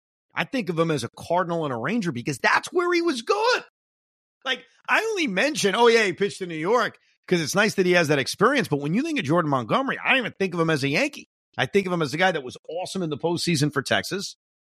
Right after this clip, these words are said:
and a guy that also pitched very well down the stretch last year for Saint Louis. Those just happen to be the guys I like. I don't like all former Yankees, that's for damn sure.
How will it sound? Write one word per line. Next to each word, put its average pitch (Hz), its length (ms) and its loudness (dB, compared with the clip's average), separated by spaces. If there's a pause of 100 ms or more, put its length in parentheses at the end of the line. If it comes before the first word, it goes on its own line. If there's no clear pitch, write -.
and 151 160 -6
a 143 60 -2
guy 165 240 4
that 151 140 -2
also 196 420 0
pitched 156 240 -6
very 156 340 0
well 160 180 0
down 156 180 4
the 147 80 -4
stretch 151 320 -4
last 147 260 0
year 160 80 -2
for 160 160 -4
Saint 180 220 -2
Louis. 214 400 0 (520)
Those 170 180 -4
just 240 180 -6
happen 190 300 4
to 202 40 -4
be 196 120 -4
the 185 100 -4
guys 196 240 0
I 196 80 2
like. 214 360 -4 (300)
I 156 60 -4
don't 214 80 0
like 214 140 2
all 208 120 2
former 127 260 -4
Yankees, 104 360 -4
that's 135 180 2
for 85 80 -12
damn 73 220 -14
sure. 65 260 -18